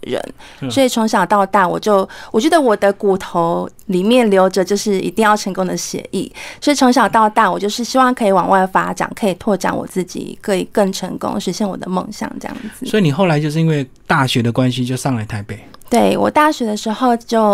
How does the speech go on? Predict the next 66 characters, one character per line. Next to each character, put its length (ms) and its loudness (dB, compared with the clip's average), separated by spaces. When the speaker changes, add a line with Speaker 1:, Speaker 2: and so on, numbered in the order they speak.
Speaker 1:
呃， 380 0
来 260 0
到 260 2
台 160 -2
北 80 -2
这 120 -4
边 140 -4
念 200 -4
书。 420 -8
那 120 4
其 160 0
实 60 6
我 160 4
从 300 2
小， 260 2
我 80 -2
觉 100 -2
得 140 2
有 160 4
一 20 6
点 180 0
叛 340 0
逆 160 0
啦， 200 -2
就 120 0
是 260 2
从 160 2
小 180 4
想 140 0
要 80 4
离 140 0
家 180 2
出 200 -4
走 200 -2
嘛， 140 0
Speaker 2:
嗯。 60 -4
Speaker 1:
所 140 4
以 60 6
长 200 2
大 160 6
就 120 0
真 180 0
的 80 2
离 160 -2
家 180 4
出 260 -8
走， 160 -2
来 140 -2
到 180 2
台 220 -2
北 140 -6
这 120 -6
边。 200 -6
其 160 0
实 80 4
只 140 -4
要 160 4
也 100 -4
是 140 -4
要 160 4
打 320 -4
拼， 280 -10
对。 120 -4
Speaker 2:
嗯， 180 -6
嗯， 220 -6
嗯。 100 -8